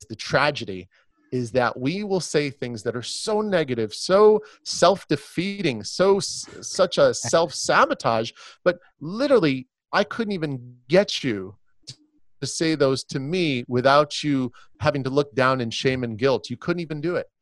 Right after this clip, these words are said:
Speaker 1: And
Speaker 2: Mm.
Speaker 1: so why do we do that to ourselves, right? And, uh, I mean, what's your narrative typically, Tola? Like, what, what are the conversations that you have in your mind that have gotten you to this successful area? I mean,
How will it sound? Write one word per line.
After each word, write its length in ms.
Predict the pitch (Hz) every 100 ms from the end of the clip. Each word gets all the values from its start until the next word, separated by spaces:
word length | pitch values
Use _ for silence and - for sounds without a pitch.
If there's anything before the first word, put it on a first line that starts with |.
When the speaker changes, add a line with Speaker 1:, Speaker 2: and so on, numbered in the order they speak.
| _ 135
Speaker 1:
And 100 | 113
Speaker 2:
Mm. 40 |
Speaker 1:
so 140 | 123 135
why 340 | 127 135 170
do 80 | 185
we 100 | 180
do 140 | 147 147
that 200 | 135 -
to 120 | 123
ourselves, 600 | 113 - 123 85 82 -
right? 260 | 98 127 - _ _ _ -
And, 400 | 113 117 117 110
uh, 380 | 117 113 117 117
I 80 | 139
mean, 160 | 143 147
what's 220 | 196 -
your 140 | 208 220
narrative 480 | 151 131 117 110
typically, 400 | - 135 117 113
Tola? 340 | 104 123 113 107
Like, 260 | 113 113 _ - - -
what, 380 | 135 170 165 -
what 260 | 143 151 202
are 120 | 180
the 80 | -
conversations 840 | - 156 143 - 147 - 147 123
that 220 | 127 120
you 200 | 131 139
have 320 | 135 135 127 123
in 100 | 113
your 200 | 135 147
mind 500 | 113 107 107 107 -
that 180 | 113 117
have 300 | 127 113 -
gotten 320 | 127 120 120
you 140 | 120
to 160 | - 113
this 180 | 113 -
successful 760 | 113 - 127 - 113 110 107 -
area? 260 | 180 131
I 40 | 107
mean, 180 | 127